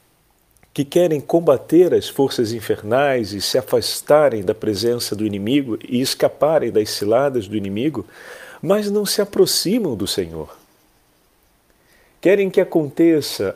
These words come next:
uma libertação, ou então que o Senhor, de certa forma, nos defenda do mal, mas nós não procuramos estar perto de Jesus.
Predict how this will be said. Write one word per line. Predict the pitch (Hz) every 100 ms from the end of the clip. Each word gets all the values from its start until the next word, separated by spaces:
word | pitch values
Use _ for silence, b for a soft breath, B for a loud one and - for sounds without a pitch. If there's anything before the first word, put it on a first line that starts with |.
| -
uma | 110 117 117
libertação, | 110 104 110 - 95 - 185
ou | 180
então | 127 131 117
que | -
o | 117
Senhor, | 107 - 107 104 135 127
de | 101
certa | 92 123 -
forma, | 110 - 123 110 107
nos | 127 131
defenda | 117 123 - - 170 190 135
do | 104
mal, | 95 123 196 - B B B B
mas | - 175
nós | 180 214
não | 214
procuramos | 202 190 - 156 240 214
estar | 143 - 120
perto | - 117 113 - 104
de | 98
Jesus. | 92 85 87 82 -